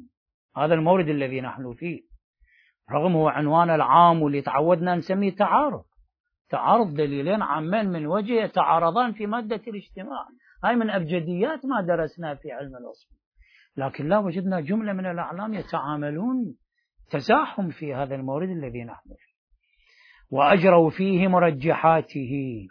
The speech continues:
فقد حكى صاحب الجواهر: "قدس سره الترجيح عن السيد بحر العلوم." قدس سره، قال: نعم، احتمل،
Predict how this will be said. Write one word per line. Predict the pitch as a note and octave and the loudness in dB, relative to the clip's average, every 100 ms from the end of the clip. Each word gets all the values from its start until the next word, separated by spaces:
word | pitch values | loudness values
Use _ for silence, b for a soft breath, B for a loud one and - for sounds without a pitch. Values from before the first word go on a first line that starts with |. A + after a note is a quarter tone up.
| - | -4
فقد | D3+ D#3+ C#3+ | -2 -2 -2
حكى | - F#3+ - E3+ D3 | 0 0 2 0 0
صاحب | F3+ E3+ - D#3 | -2 -2 -2 -4
الجواهر: | D#3 C3+ C#3 D#3 D#3+ C#3+ A#2 - b b b b _ - | -4 -4 -4 -2 -2 -4 -8 -16 b b b b _ 0
"قدس | E3+ D#3+ E3 D#3+ C#3+ - | 2 2 0 0 -2 -2
سره | E3+ F3+ D3+ D3 | 0 0 -2 -6
الترجيح | - D#3 C#3 C3 E3 G3+ - D#3 | -6 -6 -6 -6 -4 -4 -4 -6
عن | |
السيد | D3 - F#3 F#3+ E3+ | -8 -6 -4 -4 -4
بحر | E3 F3 | -6 -6
العلوم." | E3+ E3+ G#3 G#3+ B2+ - _ _ _ - | -8 -6 -6 -6 -8 -16 _ _ _ -6
قدس | D3+ C3+ B2 C3 | -4 -4 -6 -8
سره، | - B2 F#2+ - - _ | -8 -10 -10 -16 -20 _
قال: | C#3 D#3 D#3+ D#3 - _ _ - | 2 2 0 -4 -10 _ _ 0
نعم، | E3 - F3 B2 - _ _ _ | 2 4 2 0 -8 _ _ _
احتمل، | D3 - _ E3+ F3+ F3+ F3+ F#3+ | -6 -6 _ 2 4 6 6 4